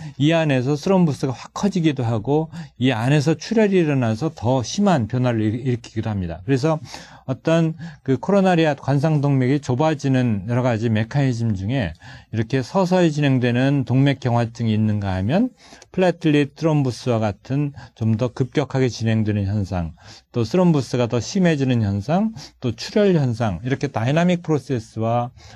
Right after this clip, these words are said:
아, 픽스드 프로세스가 같이 작용한다, 그런 얘기입니다. 요 심장에서는,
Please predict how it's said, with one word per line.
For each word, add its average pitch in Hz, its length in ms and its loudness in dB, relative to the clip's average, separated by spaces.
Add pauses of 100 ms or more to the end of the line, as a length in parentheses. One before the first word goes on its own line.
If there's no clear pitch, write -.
아, 117 140 0
픽스드 220 380 -2
프로세스가 123 800 -4
같이 110 640 -2
작용한다, 101 800 0
그런 101 220 0
얘기입니다. 82 300 -8 (2250)
요 147 80 0
심장에서는, 139 880 -2